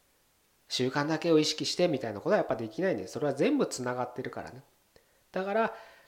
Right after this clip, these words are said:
うん、習慣にね、意識を向けて、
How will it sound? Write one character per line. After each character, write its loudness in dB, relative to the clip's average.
う -8
ん、 -2
習 2
慣 4
に -2
ね、 0
意 -4
識 0
を 2
向 -4
け -4
て、 0